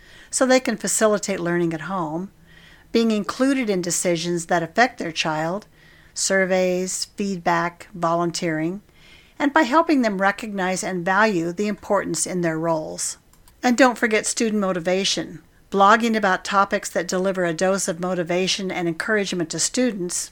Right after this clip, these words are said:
and their parents provides many benefits. It helps students see that you understand what challenges they face, and it lets them identify with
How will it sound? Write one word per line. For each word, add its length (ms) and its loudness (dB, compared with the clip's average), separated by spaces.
and 160 -4
their 100 -8
parents 600 -2
provides 420 4
many 320 -2
benefits. 680 -8
It 120 2
helps 240 4
students 680 -2
see 320 0
that 160 -2
you 180 -2
understand 720 0
what 140 -4
challenges 560 -2
they 160 0
face, 560 -4
and 160 0
it 120 -2
lets 260 -2
them 180 0
identify 600 -2
with 180 -2